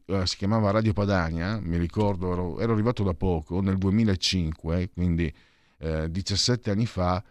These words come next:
Car-, il professor Carlos Carrallero, che era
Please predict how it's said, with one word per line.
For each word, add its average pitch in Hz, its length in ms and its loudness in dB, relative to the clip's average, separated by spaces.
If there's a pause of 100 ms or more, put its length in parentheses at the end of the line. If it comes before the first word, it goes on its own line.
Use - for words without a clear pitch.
(260)
Car-, 139 340 2
il 147 100 0
professor 127 500 0
Carlos 110 380 0
Carrallero, 98 800 2
che 147 340 2
era 170 340 2